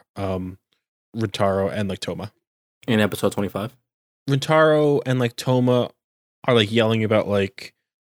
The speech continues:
Speaker 1: "Oh, will you save this kid?" Like, "Oh, like, I don't know if I can or how, but I'm gonna try." And he's like, "Oh, like, I hate that about you, but it's, like, what I love about you." Then, like, Mei starts blinking back and forth, like, "Oh, they're, like, praising each other." <laughs>
Speaker 2: Oh, yeah, okay.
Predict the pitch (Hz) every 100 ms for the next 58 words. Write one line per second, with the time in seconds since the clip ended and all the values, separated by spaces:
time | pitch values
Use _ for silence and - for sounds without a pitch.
0 | _ 135 139 127 123 - 123 120 104 -
1 | - 143 135 131 113 113 127 135 131 123
2 | 117 123 123 120 - 113 - 127 117 101
3 | 120 117 110 101 98 90 - 120 117 110
4 | 104 101 101 120 120 107 101 131 131 123
5 | 120 123 120 117 107 - 110 107 104 95
6 | 107 110 110 104 110 110 107 110 107 104
7 | - - - _ 113 110 113 - 107 -
8 | - 185 - 110 101 101 98 98 110 113
9 | 110 107 120 135 113 113 113 110 - 110
10 | 113 117 123 117 120 135 - 120 107 98
11 | 101 98